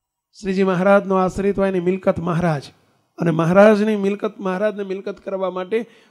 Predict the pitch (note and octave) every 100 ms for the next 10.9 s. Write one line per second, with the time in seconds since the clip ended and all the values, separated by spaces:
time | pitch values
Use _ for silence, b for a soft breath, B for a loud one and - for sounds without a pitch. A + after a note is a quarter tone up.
0 | _ - F3+ G3 F3+ F3+ F3 D#3+ E3+ E3+
1 | E3 - F3 - - F3+ F#3 G3+ F#3+ F#3
2 | F3+ F3+ F#3+ E3+ D#3+ E3+ F#3+ F#3 F#3 -
3 | E3+ E3 F3+ G#3 F3+ F3 G3+ A3 A3+ A3+
4 | G#3 G3+ A3+ A3+ G#3 - _ _ _ _
5 | _ _ _ _ _ F#3 G#3+ E3+ F#3 F#3
6 | - G3+ F#3+ D#3 F3+ F#3 D#3 C#3 - -
7 | - - _ _ _ D#3+ D#3+ F3+ G3+ G#3+
8 | G3 F3+ F#3 G3+ F3 - _ _ _ _
9 | _ _ _ - F#3+ G3+ G3+ F#3+ F3 F#3
10 | G3 F#3 E3 F3+ F3+ F3+ F#3 F3